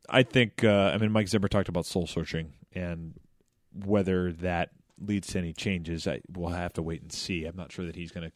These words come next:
come back and tell us exactly what that process was like, if he went to see a yogi or,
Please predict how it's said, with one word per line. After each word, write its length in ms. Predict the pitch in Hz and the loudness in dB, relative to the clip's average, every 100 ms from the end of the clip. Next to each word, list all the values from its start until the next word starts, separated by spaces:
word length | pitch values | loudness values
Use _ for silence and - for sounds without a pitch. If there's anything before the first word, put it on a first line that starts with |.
| - | -8
come 320 | 98 87 85 | -8 -6 -8
back 240 | - 90 - | -4 -4 -4
and 120 | 87 | -4
tell 200 | - 104 | 0 0
us 300 | 92 - - | 0 -4 -6
exactly 460 | 92 101 95 - 92 | -6 0 0 2 0
what 220 | 85 92 | 0 -2
that 160 | 87 - | -2 -2
process 480 | 104 92 - 82 | 0 0 -2 -10
was 160 | - 80 | -10 -4
like, 240 | 90 101 95 | 0 2 0
if 60 | |
he 80 | 90 | -4
went 120 | 85 | -6
to 40 | 82 | -6
see 100 | 92 | -6
a 40 | 80 | -6
yogi 680 | 78 92 98 92 95 92 | -2 0 0 0 -2 -2
or, 200 | 82 78 | -4 -6